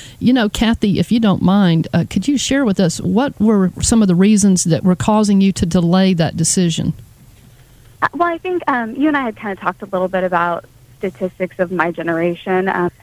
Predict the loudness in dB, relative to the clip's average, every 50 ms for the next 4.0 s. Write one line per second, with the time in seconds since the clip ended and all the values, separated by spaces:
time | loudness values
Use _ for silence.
0 | -20 _ -4 -2 0 2 2 2 0 -2 -2 -2 -2 0 0 0 0 0 0 0
1 | -2 -4 -4 -6 -6 -4 -4 -2 -2 -2 -2 -2 -2 -4 -4 -6 -6 -2 -2 -2
2 | 0 0 -2 0 -2 -2 -2 -2 -4 -2 -2 -2 -4 -4 -4 -4 -4 -2 -2 -4
3 | -4 -6 -12 _ _ _ _ -4 -2 -2 -2 -6 -10 -18 -12 _ -6 -6 -6 -6